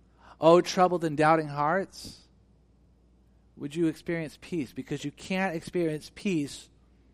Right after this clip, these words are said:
and trouble and doubting all at the same time.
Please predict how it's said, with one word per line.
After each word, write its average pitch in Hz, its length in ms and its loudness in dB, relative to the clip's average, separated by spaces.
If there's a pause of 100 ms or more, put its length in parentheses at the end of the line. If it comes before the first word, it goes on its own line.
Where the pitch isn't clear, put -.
(340)
and 143 140 -8
trouble 139 600 2 (320)
and 143 160 -8
doubting 135 540 0 (680)
all 143 180 0
at 131 60 -10
the 131 80 -12
same 123 220 -8
time. 107 380 -12